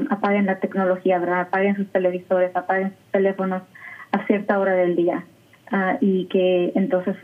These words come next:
lo que siga sea, ah, un compartimiento en casa o una actividad nueva, ¿verdad? So,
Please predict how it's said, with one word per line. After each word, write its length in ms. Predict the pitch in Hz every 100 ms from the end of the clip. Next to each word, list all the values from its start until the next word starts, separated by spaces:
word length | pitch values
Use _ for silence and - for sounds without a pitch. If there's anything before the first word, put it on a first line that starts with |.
| -
lo 280 | 208 185 180
que 360 | 185 180 180 -
siga 360 | 220 208 196 -
sea, 320 | 185 180 180 - - - -
ah, 300 | - 190 180 175 - - _ - _
un 200 | 202 202
compartimiento 760 | - 202 - 190 - 190 180 180
en 120 | 180
casa 520 | 226 226 220 220 208 -
o 80 |
una 220 | 196 202 202
actividad 520 | - 190 185 180 180
nueva, 380 | 180 330 - 175 - _ _ -
¿verdad? 300 | 185 180 180 - - - - - -
So, 200 | 220 185